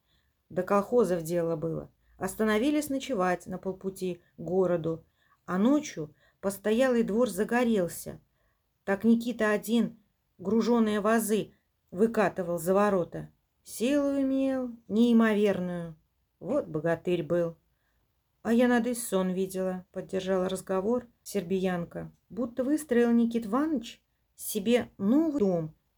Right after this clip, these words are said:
и ходит по нему, знаете, понимаете, веселым гоголем. Не нарадуется". "Вот он и дом вековечный", отозвалась Алена.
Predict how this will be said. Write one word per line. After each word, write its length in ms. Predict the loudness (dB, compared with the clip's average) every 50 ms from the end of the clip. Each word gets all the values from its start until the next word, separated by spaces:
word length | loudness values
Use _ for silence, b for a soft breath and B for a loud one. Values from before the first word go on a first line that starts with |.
| _
и 80 | -8 -8
ходит 480 | -8 -6 -2 0 0 2 2 0 -4 -4
по 80 | -4
нему, 300 | -2 -2 -2 -2 -2 -4
знаете, 420 | -4 -2 0 0 0 0 -2 -6 -8
понимаете, 680 | -6 -6 -4 -2 -2 -2 -2 -2 -4 -6 -8 -10 -8
веселым 760 | -8 -8 -8 -8 -6 -4 0 2 4 4 4 4 4 2 0
гоголем. 600 | 2 2 2 2 2 2 0 -2 -2 -4 -8 -10 _ _ _ _ _ _ _ _ _ _ -6
Не 140 | 0 2 2
нарадуется". 920 | 4 4 4 4 4 2 2 0 -2 -4 -4 -6 -8 -16 -16 -16 -16 -18 _ _ _ _
"Вот 300 | -6 -2 0 0 2 2
он 160 | 0 2 2 0
и 40 |
дом 460 | 0 0 0 -2 -2 -2 -2 -4 -8 _ _ _ _ _ _ _ _ _ _ _ _ _ _ _ _ _ _ _ _ _ -12
вековечный", 920 | -10 -10 -10 -6 -6 -6 -4 -4 -4 -6 -8 -10 -14 -14 -14 -14 -14 -14 _ _ _
отозвалась 760 | -18 -16 -14 -12 -10 -6 -4 -2 -2 0 0 -2 -4 -6 -10 -10
Алена. 540 | -8 -6 -4 -4 -4 -4 -4 -6 -8 -10